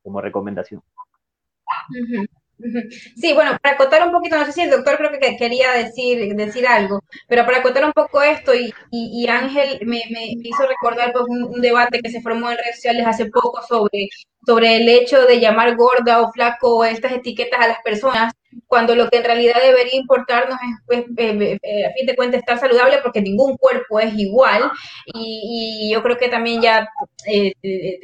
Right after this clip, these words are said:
Speaker 2: la información avanza tanto que estas etiquetas, ¿no? El decirte gordo, flaco, que, que lo, que ni, ni la, ni el estar flaco es sinónimo de estar saludable,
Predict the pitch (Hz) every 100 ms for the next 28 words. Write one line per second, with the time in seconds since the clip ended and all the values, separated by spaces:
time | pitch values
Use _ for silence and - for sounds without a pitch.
0 | 156 214 208 233 220 262 262 247 254 262
1 | - 262 240 233 214 262 254 240 214 254
2 | - 202 208 208 190 180 240 - 214 220
3 | 269 233 208 254 247 247 240 - - -
4 | 220 208 190 233 226 226 226 233 214 220
5 | 240 233 - 240 233 226 247 240 285 285
6 | - 277 294 294 277 269 277 269 269 254
7 | 262 262 - 262 254 254 269